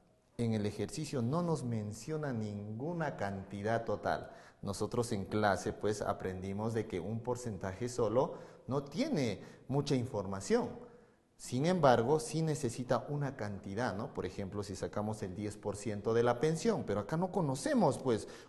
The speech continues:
cuál es ese costo de la pensión. Entonces, nosotros tenemos que empezar por ahí.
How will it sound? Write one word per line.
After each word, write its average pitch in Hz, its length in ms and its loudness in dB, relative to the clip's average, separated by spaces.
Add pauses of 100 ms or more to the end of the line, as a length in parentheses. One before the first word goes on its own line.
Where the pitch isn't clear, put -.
cuál 185 220 8
es 180 140 4
ese 175 260 0
costo 190 320 -2
de 120 80 4
la 104 160 4
pensión. 117 460 -2 (340)
Entonces, 139 500 6
nosotros 123 460 0
tenemos 104 320 -2
que - 80 -4
empezar 90 440 -2
por 104 120 6
ahí. 170 420 6